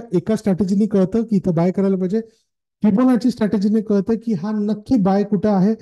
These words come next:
Pivot तुम्हाला सांगेल की वर बाय केलं तर वरती गेला तर किती point मिळतील, खाली पडलं तर किती मिळणार आहेत, हे सगळं सांगून देईल. तिसरं आहे inflation. Inflation म्हणजे suppose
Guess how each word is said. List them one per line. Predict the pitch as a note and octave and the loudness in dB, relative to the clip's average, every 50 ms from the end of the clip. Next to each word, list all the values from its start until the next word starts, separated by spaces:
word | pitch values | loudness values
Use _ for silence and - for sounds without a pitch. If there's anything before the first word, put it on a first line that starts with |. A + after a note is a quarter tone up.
| - _ _ _ _ _ _ _ - | -10 _ _ _ _ _ _ _ 2
Pivot | A3+ A#3 B3 C4+ B3 - - | 4 4 4 4 2 0 -2
तुम्हाला | A#3 A3+ A3+ A#3 A#3 | -4 -2 -2 -4 -4
सांगेल | A3 A3 G#3 G3 G#3+ A3 G#3+ G#3+ | -4 -4 -4 -2 -2 -2 -2 0
की | A#3 | 0
वर | A3 G3 G3+ G3+ G3+ - - | 2 2 2 0 0 -4 -6
बाय | E3+ C#3+ D#3+ F#3+ G#3+ | -4 -2 0 2 0
केलं | A3 A3 A3+ G#3+ G#3+ A3+ | 0 0 0 0 0 0
तर | - A#3 | 0 2
वरती | G3+ F#3+ F#3+ F#3 F#3+ G#3+ | 2 2 2 0 -2 -2
गेला | F#3+ G#3 G#3 G#3 | -2 -2 0 0
तर | A3 G#3 - | -2 -2 -2
किती | F#3 D3+ A3 F#3+ | -2 -2 -2 -2
point | G#3 G#3+ G#3+ G#3+ G#3+ | 0 0 2 2 2
मिळतील, | G#3 G3 F#3+ F#3+ A3 G#3+ G#3+ - | 2 2 2 2 0 -2 -2 0
खाली | - F3 G3 G#3+ G3 | 0 2 2 2 2
पडलं | A3 G#3 F#3+ G3 F#3+ | 2 2 2 2 0
तर | G3 F3+ | 0 -2
किती | - E3 - F3 D#3+ D3+ | -2 -4 -2 -2 -2 0
मिळणार | C#3+ C3+ B2 A#2 A2+ A2 | 0 -2 -2 -2 -4 -6
आहेत, | A2 - _ _ _ _ _ _ _ - | -10 -12 _ _ _ _ _ _ _ -6
हे | A3 | -4
सगळं | G#3+ C4 A3 A3 A3 | -2 0 0 0 0
सांगून | E3+ - D#3+ C#3 C3+ B2 | 0 0 0 0 0 0
देईल. | A#2 A2+ G#2+ - C3+ - _ _ _ _ _ _ _ | -2 -2 -4 -8 -12 -18 _ _ _ _ _ _ _
तिसरं | - G#3 - - C4 C4 | -4 -4 -4 -2 -2 -2
आहे | A#3 G3 F#3 A#3 B3 A#3 G3+ | 0 0 0 -2 -2 0 0
inflation. | G3 G3 F#3+ - A3+ A#3 A3 - - C#3 A2+ - _ _ _ _ _ _ _ _ _ - | 0 0 0 0 0 -2 -2 -2 -4 -8 -14 -16 _ _ _ _ _ _ _ _ _ -4
Inflation | F3 F#3 F3 G3+ A3 A3+ A3+ A#3+ A#3 A3+ | -4 -2 -2 0 -2 -2 -2 -2 -4 -2
म्हणजे | G#3 G3 F#3+ G#3+ A3 A3 | -2 -2 -2 -2 -2 -4
suppose | G#3+ G3+ - - G#3+ A3 G#3+ | -6 -8 -6 -4 -4 -4 -4